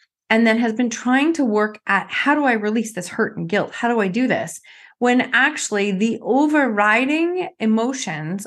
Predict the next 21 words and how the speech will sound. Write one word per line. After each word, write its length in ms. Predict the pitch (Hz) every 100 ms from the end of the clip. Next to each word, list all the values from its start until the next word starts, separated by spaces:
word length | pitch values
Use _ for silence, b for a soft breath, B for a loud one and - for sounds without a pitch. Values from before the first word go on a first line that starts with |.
| -
are 600 | 196 196 190 185 190 180 _ 196
anger, 520 | 214 226 226 220 220
sadness, 480 | - 202 196 196 190
and 200 | 190 185
fear 360 | 208 - - -
before 240 | 202 220
we 120 | 202 208
even 200 | 208 196
get 220 | 226 226
to 160 | 196 170
hurt, 300 | 185 170 -
shame, 220 | 165 165
and 120 | 165
guilt. 340 | 156 - - - B B B B 226
And 160 | 226
what 100 | 233
happens 540 | 214 269 320 370 269 240
when 120 | 233
we 100 | 220
do 220 | 226 254
this 320 | 180 147 170